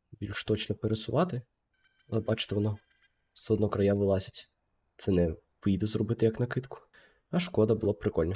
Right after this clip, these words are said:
Так, я не дооглядав. Так, ванна кімната, декор. Це просто тут також не дуже багато, але знову ж гра в розробці. Офіс це просто книжки, фіранки. Це просто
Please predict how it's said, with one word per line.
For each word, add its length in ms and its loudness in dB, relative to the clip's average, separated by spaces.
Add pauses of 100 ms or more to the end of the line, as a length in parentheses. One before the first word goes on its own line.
(680)
Так, 240 6
я 180 6
не 220 6
дооглядав. 480 4
Так, 240 -4
ванна 200 6
кімната, 420 2
декор. 420 0
Це 100 -10
просто 340 0 (640)
тут 160 -10
також 340 0
не 100 2
дуже 260 -2
багато, 320 2
але 200 4
знову 220 6
ж 80 -6
гра 180 6
в 60 4
розробці. 440 -2 (680)
Офіс 380 2
це 100 -4
просто 300 0
книжки, 680 2 (520)
фіранки. 680 2 (600)
Це 160 -8
просто 500 0